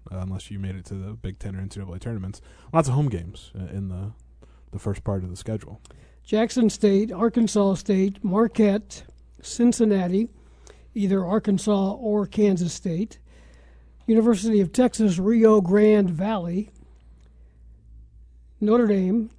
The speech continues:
Speaker 2: Arizona, Saint Francis, Pennsylvania,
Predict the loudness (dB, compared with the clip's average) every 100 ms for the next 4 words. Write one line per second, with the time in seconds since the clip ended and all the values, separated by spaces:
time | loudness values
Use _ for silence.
0 | -8 0 2 4 4 2 0 -4 -8 -20
1 | -20 -20 -2 2 2 2 4 4 2 -4
2 | -2 -2 0 0 0 0 0 -2